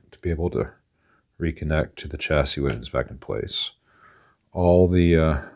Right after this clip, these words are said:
cabinet screws through the cleats were checked. They are all tight. All the speaker nuts are tight, not cranked down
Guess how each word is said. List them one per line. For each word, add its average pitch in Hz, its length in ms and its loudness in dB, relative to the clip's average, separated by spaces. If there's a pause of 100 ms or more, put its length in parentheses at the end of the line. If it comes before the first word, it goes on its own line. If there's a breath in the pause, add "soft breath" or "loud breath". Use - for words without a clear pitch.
(420 loud breath)
cabinet 80 480 2
screws 85 500 2
through 85 160 -4
the 82 80 -2
cleats - 520 0
were 104 120 -6
checked. 107 440 2
They 90 100 -2
are 85 200 2
all 64 120 0
tight. - 520 4 (840 loud breath)
All 90 200 2
the 82 100 -2
speaker 104 540 2
nuts - 520 2 (340)
are 87 120 -8
tight, - 640 4
not 104 400 0
cranked - 500 4 (160)
down 113 360 6